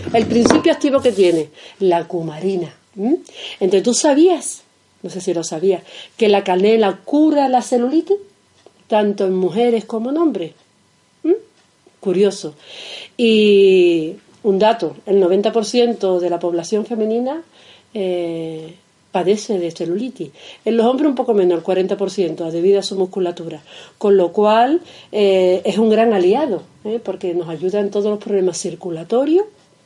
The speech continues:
y linfa-, y linfáticos. La canela, al estimular la circulación, obviamente va a facilitar esa eliminación de toxinas, como en la celulitis, ¿no? Entonces yo voy a, a, a,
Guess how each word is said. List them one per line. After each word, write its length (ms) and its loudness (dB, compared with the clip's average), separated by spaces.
y 180 4
linfa-, 540 0
y 120 4
linfáticos. 720 -2
La 200 2
canela, 420 2
al 80 2
estimular 420 4
la 100 4
circulación, 760 0
obviamente 460 4
va 100 2
a 40 -2
facilitar 680 0
esa 200 -2
eliminación 520 2
de 120 2
toxinas, 560 -2
como 320 -2
en 120 -2
la 80 0
celulitis, 580 -6
¿no? 160 -4
Entonces 320 2
yo 200 2
voy 280 2
a, 260 4
a, 800 0
a, 540 -10